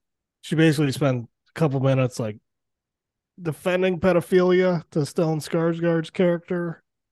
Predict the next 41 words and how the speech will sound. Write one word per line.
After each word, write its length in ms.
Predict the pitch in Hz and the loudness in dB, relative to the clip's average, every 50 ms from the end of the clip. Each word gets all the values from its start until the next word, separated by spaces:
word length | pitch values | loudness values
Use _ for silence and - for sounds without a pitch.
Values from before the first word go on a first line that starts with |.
| _ _ _ _ _ _ _ _ _ _ _ _ - | _ _ _ _ _ _ _ _ _ _ _ _ -6
And, 420 | 139 139 139 139 139 143 139 135 | -4 -2 -2 -2 -2 -2 -4 -4
like, 200 | 135 135 131 131 | -4 -4 -6 -6
he 180 | - 175 165 151 | -4 -4 -4 -2
changes 460 | - 156 156 156 147 143 139 135 127 | -2 -2 -2 0 0 -2 -4 -4 -6
his 100 | 127 120 | -8 -6
mind 360 | 117 127 127 131 139 143 139 135 | -4 -4 -2 -2 -2 -4 -4 -4
based 240 | 135 131 123 - | -6 -6 -6 -6
on 140 | 139 131 127 127 | -6 -6 -4 -4
her 180 | 131 131 127 | -4 -4 -4
argument 640 | 123 131 139 135 143 151 147 147 147 147 143 - - - 254 - | -4 -4 -4 -4 -2 -2 -2 -2 -2 -4 -6 -8 -12 -20 -12 -8
that, 280 | - 131 120 117 113 113 _ - | -6 -4 -4 -4 -6 -8 _ -12
oh, 340 | 123 135 127 123 123 123 123 | -10 -8 -6 -6 -6 -6 -6
it, 120 | 120 - 147 - _ - | -8 -10 -12 -14 _ -6
as 160 | 156 131 127 | -6 -4 -2
long 240 | 135 139 139 143 143 | -2 0 0 2 2
as 100 | 143 139 | 0 0
you 80 | 139 139 | 0 0
don't 200 | 139 135 131 131 | 0 0 -2 -2
act 320 | 131 135 139 - - - | -2 -2 -4 -2 -2 0
on 260 | 143 135 135 135 135 | 0 0 0 0 0
it, 340 | 135 135 139 139 135 - - | -2 -2 -2 -4 -6 -6 -8
uh, 440 | 131 120 117 117 117 117 120 120 117 - _ _ - | -10 -10 -10 -10 -10 -10 -10 -12 -12 -16 _ _ -8
you 80 | 147 | -6
know, 140 | 127 123 127 | -6 -4 -4
you're 260 | 127 127 127 123 123 | -4 -4 -6 -6 -6
kind 220 | - - - 135 131 | -4 -2 -2 -2 -2
of 60 | 127 | -2
a 60 | 123 120 | -4 -6
tragic 520 | - - - 156 147 143 135 139 131 123 | -2 0 2 4 4 2 2 0 -4 -6
figure 540 | - - 170 156 143 135 135 139 143 139 135 | -4 -2 0 0 0 0 -2 -4 -2 -2 -4
because 400 | 127 127 127 - 143 131 123 120 | -4 -6 -8 -6 -6 -6 -6 -6
you're, 380 | 123 123 127 127 127 127 - - _ _ _ _ _ _ _ _ _ _ _ - | -6 -6 -6 -4 -4 -6 -8 -10 _ _ _ _ _ _ _ _ _ _ _ -10
you're 100 | 123 117 | -10 -8
stuck 460 | - - - - 165 151 135 - - | -8 -10 -6 -2 0 0 0 0 -2
with 200 | 165 139 131 - - | -4 -4 -4 -4 -6
this 260 | 143 131 127 127 - | -6 -6 -6 -8 -10
sexuality 680 | - - 147 131 - - 143 131 131 127 127 131 135 131 127 | -8 -6 -6 -6 -6 -4 -4 -2 -2 -2 -2 -2 -2 -4 -4
that 220 | 123 123 120 - | -6 -6 -8 -8
you 60 | 143 127 | -8 -6
can't 500 | - 151 143 131 127 127 123 - - - _ _ _ _ _ _ _ _ _ _ _ _ _ - | -4 -4 -2 -2 -2 -4 -6 -8 -12 -20 _ _ _ _ _ _ _ _ _ _ _ _ _ -10
express 1080 | 139 - - - - - - 170 151 156 151 147 139 - - - - - - - - | -10 -10 -10 -12 -10 -6 -4 -2 0 0 0 -2 -4 -6 -8 -14 -16 -18 -20 -20 -20